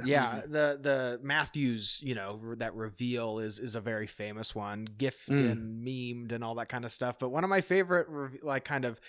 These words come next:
Speaker 1: transformations in this movie is, uh, Elizabeth's, like, her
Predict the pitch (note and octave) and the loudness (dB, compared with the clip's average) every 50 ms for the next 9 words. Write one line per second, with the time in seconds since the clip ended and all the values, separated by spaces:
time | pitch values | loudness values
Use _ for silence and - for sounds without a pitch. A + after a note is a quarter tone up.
0 | - - - - _ - - - F3 F#3+ F3+ - - E3+ F3+ G3+ G#3 - F3+ E3+ | -16 -16 -16 -18 _ -6 2 4 4 6 4 2 2 4 4 4 4 2 0 0
1 | D#3+ E3 E3 D#3 - E3 D#3+ D#3 D3+ E3 D#3 D3+ C#3+ C#3 C3 B2+ A#2+ A#2+ B2+ B2 | -2 -2 -2 -2 0 2 0 2 2 2 2 4 4 2 2 2 2 2 2 2
2 | A#2+ A#2 A#2+ A#2+ B2+ D#3+ G3 A3+ F#3 C#3 B2 A#2 - - - C#3+ C#3 C3 B2 - | 2 2 0 2 2 2 2 2 2 2 2 2 0 -2 -2 0 0 0 0 0
3 | C3+ A2+ | -4 -4